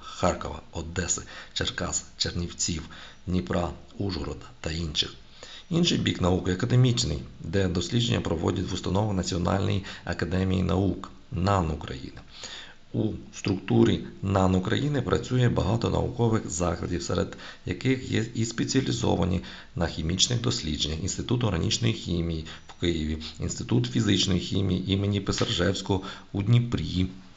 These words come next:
Фізико-хімічний інститут імені Богацького в Одесі,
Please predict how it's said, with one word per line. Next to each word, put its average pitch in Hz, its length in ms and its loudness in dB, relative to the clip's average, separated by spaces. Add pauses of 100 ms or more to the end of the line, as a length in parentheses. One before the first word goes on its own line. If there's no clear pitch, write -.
(1300)
Фізико-хімічний 110 800 2
інститут 113 580 0
імені 107 500 2 (460)
Богацького 92 720 4
в 85 40 0
Одесі, 78 580 -2